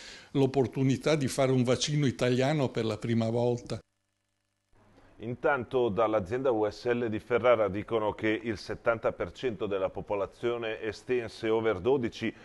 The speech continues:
Speaker 2: è vaccinata con almeno una dose, mentre con entrambe le dosi la percentuale raggiunta è del quarantacinque per cento.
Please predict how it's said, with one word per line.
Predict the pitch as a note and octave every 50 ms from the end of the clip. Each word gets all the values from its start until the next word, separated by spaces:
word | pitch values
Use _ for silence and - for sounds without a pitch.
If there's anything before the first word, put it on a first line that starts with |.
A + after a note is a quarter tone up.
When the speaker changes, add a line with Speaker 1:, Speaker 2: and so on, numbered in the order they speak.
| - -
Speaker 2:
è | - G2+ G2+
vaccinata | G#2 A2 - - - A#2 A2+ C3 C#3+ C3 - - A#2 G#2 G2+ G2
con | - - B2 B2 A#2+ A#2 A2+
almeno | A2+ A2+ G2 A2 G#2+ G#2+ A2 C3 C#3 C3+ A#2 A2
una | A#2+ B2 A#2 G#2+
dose, | F#2 A#2 C3 C#3+ B2+ G2 A2 G#2+
mentre | G2 G#2 A2 A2+ G#2+ - - A2 G#2+ G#2+ G2 - - - - -
con | - - A2+ A2
entrambe | A2 G#2+ F#2+ - - D#3 D3+ B2+ A2+ G#2+ G2 G2 G2 F#2+ F2
le | A2+ A2+ A2+ G#2+
dosi | F2+ A2 B2 C3 B2 F2 D#2+ F#2 G#2 G#2
la | G2 G2+ G2
percentuale | - - G2+ - - A2+ G2+ F2 B2 B2+ A#2+ A2 G#2
raggiunta | G2+ G#2 F#2+ E2+ - C3 B2 A2 - G#2+
è | G2+
del | F#2+ G2+ G2 G2+ G2+ G2 G2 F#2 -
quarantacinque | - G#2+ G#2+ A2 A2 G#2+ - - A2 - - - C#3 C#3+ C3 - C3 B2+ -
per | - A#2+ A#2 G#2+
cento. | - - - C3 B2 A2+ F#2+ - A#2 G2+ -